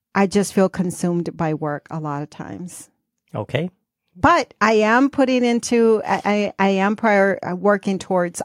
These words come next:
Speaker 1: our relationship because I work on that with my coach every week. And we went to California for an intensive couples retreat, and I really found a lot of value in that.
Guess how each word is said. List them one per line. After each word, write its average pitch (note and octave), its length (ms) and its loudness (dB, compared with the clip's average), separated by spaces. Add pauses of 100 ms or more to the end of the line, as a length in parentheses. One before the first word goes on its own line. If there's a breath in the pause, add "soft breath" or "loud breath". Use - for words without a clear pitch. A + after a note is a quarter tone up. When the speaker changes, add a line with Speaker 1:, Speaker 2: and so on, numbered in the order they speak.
Speaker 1:
our E3+ 640 0
relationship F#3 800 0
because - 540 -4 (320 loud breath)
I F#3+ 80 0
work G3 320 2
on F#3 160 2
that F#3 220 4
with F3 220 0
my E3+ 200 0
coach F#3 440 0
every F3+ 280 0
week. G3+ 440 0
And G#3 540 2 (480)
we G3 160 2
went E3+ 280 0
to F#3 80 -8
California E3 640 0
for E3+ 580 2
an E3 140 2
intensive E3 960 0
couples - 420 0
retreat, E3 500 0
and E3 160 2
I D#3+ 60 2
really E3+ 300 2
found E3 320 2
a D#3 40 2
lot D#3 220 4
of D3 60 -2
value D3+ 360 2
in C3+ 120 -6
that. - 360 -12